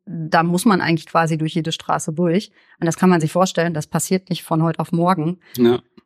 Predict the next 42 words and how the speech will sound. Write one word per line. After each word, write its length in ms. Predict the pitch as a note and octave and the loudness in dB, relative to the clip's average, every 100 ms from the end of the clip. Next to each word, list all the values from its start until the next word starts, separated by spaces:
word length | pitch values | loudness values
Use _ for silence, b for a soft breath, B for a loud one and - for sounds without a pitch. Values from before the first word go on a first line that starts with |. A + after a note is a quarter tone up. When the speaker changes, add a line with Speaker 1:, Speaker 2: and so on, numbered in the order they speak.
| _ | _
Speaker 1:
Das 160 | D3+ F3 | -4 0
heißt, 360 | E3+ F3+ - - | 2 2 -2 -4
es 140 | D#3+ | 2
wird 160 | G3 F#3+ | 2 4
auch 100 | E3 | 0
noch 160 | E3+ | 0
einen 80 | E3+ | 0
Moment 320 | D#3 D#3 D#3 | -2 -4 -6
dauern. 300 | D3+ C#3+ C#3+ | -8 -10 -10
Also 280 | D#3 D3+ D#3+ | -8 -8 -2
wir 100 | G#2+ | -2
Speaker 2:
Mhm. 100 | G#2 | 0
Speaker 1:
werden 220 | E3 E3+ | 0 0
nicht 120 | F3 - | -2 -4
übermorgen 440 | D3+ D3 D3 D3+ | -8 -8 -10 -10
fertig. 480 | - D3 - D#3 _ _ _ - | -12 -14 -14 -20 _ _ _ -4
Speaker 2:
Was 200 | B2 - | 0 4
denn 120 | B2+ | 4
so 120 | B2+ | 4
ein, 180 | A#2 A#2+ | 4 0
gibt's 200 | C3 - | -4 2
so 80 | A2+ | 2
einen 100 | G2 | 2
Zielwert 540 | - C3 C#3 D3+ C#3+ | -4 -2 0 0 2
auch, 260 | D#3 F#3+ _ - | 0 0 _ -4
wo 80 | B2+ | -2
Sie 80 | A#2+ | 0
sagen, 240 | A#2+ A#2+ | 0 0
wenn 100 | A#2 | -2
wir 100 | A#2 | -4
die 120 | A#2 | -4
Prozentzahl 560 | - C#3+ - C#3 - C3 | -6 -6 -4 -4 0 0
erreicht 360 | B2+ C3 C3 B2+ | 0 0 0 0
haben, 220 | B2+ A#2+ | 0 2
dann 320 | A#2+ A#2 A#2+ _ _ _ _ _ _ _ - | 2 0 -2 _ _ _ _ _ _ _ 2
bin 120 | B2 | 4
ich 100 | B2 | 4
zufrieden? 560 | - - C#3 E3+ - _ _ _ _ - | 0 -2 -2 -2 -4 _ _ _ _ 0
Speaker 1:
Ja, 120 | G3+ | 0
hundert 240 | E3+ D#3+ - | 0 -4 -6
Prozent, 340 | E3 E3+ D3+ | -12 -12 -12
ne? 120 | D#3+ | -14